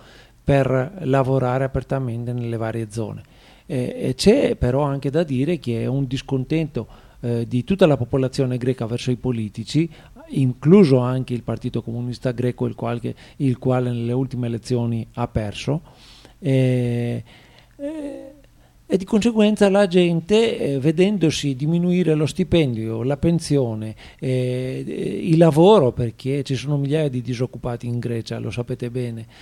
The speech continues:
soprattutto in edilizia che non si muove niente, ma, eh, dappertutto, è ovvio che poi si,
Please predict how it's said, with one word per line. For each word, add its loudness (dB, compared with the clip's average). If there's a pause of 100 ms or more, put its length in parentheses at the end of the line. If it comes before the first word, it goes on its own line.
(140)
soprattutto 0
in -2
edilizia -2
che -4
non 0
si -8
muove 2
niente, -4 (260)
ma, -8 (300)
eh, -10
dappertutto, -2 (200)
è 2
ovvio 4
che 0
poi 0
si, -8